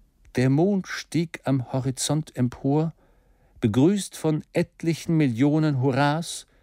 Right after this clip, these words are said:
Er war pünktlich zum Treffen da. Das Geschrei drang bis zum Himmel empor, ein Orkan von Applaus,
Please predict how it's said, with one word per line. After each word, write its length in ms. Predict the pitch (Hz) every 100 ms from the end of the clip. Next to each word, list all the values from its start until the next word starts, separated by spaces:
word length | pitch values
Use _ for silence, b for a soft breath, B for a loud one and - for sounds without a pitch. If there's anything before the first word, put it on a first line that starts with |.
| _ _ _ _ -
Er 160 | 143
war 80 | 170
pünktlich 640 | 160 - 226 - 185 -
zum 260 | - 165 151
Treffen 480 | - 143 - 143 123
da. 300 | 113 95 78 B B
Das 200 | - 131
Geschrei 560 | - 147 - 143 175 185
drang 340 | 147 156 165
bis 220 | 151 170 -
zum 180 | 170
Himmel 300 | 147 170 165
empor, 580 | 151 143 127 - 165 160
ein 180 | 143 143
Orkan 760 | - 143 135 - - 165 165 165
von 280 | - 135 131
Applaus, 640 | - - - 110 113 -